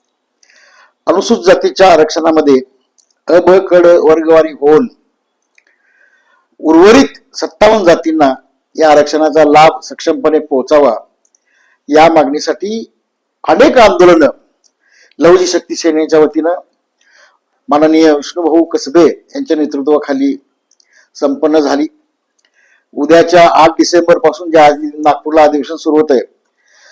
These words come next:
त्या नागपूर या ठिकाणी मोर्चा नेला असताना त्या मोर्चावरती नागपूर या ठिकाणी, मुंबई या ठिकाणी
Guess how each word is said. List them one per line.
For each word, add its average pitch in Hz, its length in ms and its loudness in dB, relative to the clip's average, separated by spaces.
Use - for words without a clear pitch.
त्या 160 200 4
नागपूर 156 440 -2
या 170 140 2
ठिकाणी 165 440 -4
मोर्चा 160 360 -2
नेला 156 240 2
असताना 165 580 -4
त्या 156 160 4
मोर्चावरती 160 1000 0
नागपूर 143 340 -2
या 180 100 4
ठिकाणी, 156 460 -2
मुंबई 151 320 0
या 180 60 4
ठिकाणी 160 560 -4